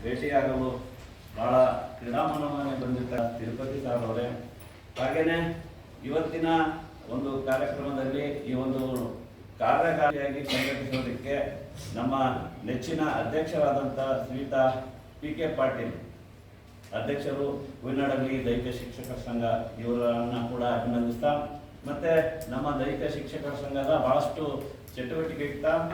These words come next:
ಈ ಹಿಂದಿನ ಎಲ್ಲ ಕಾರ್ಯಕ್ರಮಗಳಿಗೆ ನಮ್ಮ ಜೊತೆಗೆ ಪ್ರೋತ್ಸಾಹ ನೀಡ್ತಾ, ಆ, ನಮ್ಮ ಜೊತೆಗೆ ಇದ್ದು, ಆ, ಅನೇಕ ಕಾರ್ಯಕ್ರಮಗಳನ್ನು ಯಶಸ್ವಿಗೊಳಿಸಲು ಸಾಧ್ಯವಿದೆ ಅಂತ ಶ್ರೀಯುತ ತಾತಪ್ಪ ಸರ್ ಅವರೇ ಮತ್ತು ಕಾರ್ಯದರ್ಶಿಗಳಾದ ತಾತಪ್ಪ ಸರ್ ಅವರೇ.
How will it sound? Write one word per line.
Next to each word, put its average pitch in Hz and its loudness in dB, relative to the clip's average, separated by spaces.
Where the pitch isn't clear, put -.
ಈ 131 -2
ಹಿಂದಿನ 147 2
ಎಲ್ಲ 156 2
ಕಾರ್ಯಕ್ರಮಗಳಿಗೆ 143 2
ನಮ್ಮ 135 0
ಜೊತೆಗೆ 135 -2
ಪ್ರೋತ್ಸಾಹ 135 0
ನೀಡ್ತಾ, 151 -2
ಆ, 117 -4
ನಮ್ಮ 127 2
ಜೊತೆಗೆ 151 0
ಇದ್ದು, 156 -4
ಆ, 123 0
ಅನೇಕ - 2
ಕಾರ್ಯಕ್ರಮಗಳನ್ನು 139 0
ಯಶಸ್ವಿಗೊಳಿಸಲು 127 -4
ಸಾಧ್ಯವಿದೆ 131 2
ಅಂತ 127 -2
ಶ್ರೀಯುತ 123 -6
ತಾತಪ್ಪ - -2
ಸರ್ 123 4
ಅವರೇ 120 2
ಮತ್ತು 120 -6
ಕಾರ್ಯದರ್ಶಿಗಳಾದ 123 4
ತಾತಪ್ಪ 117 -2
ಸರ್ 107 0
ಅವರೇ. - -6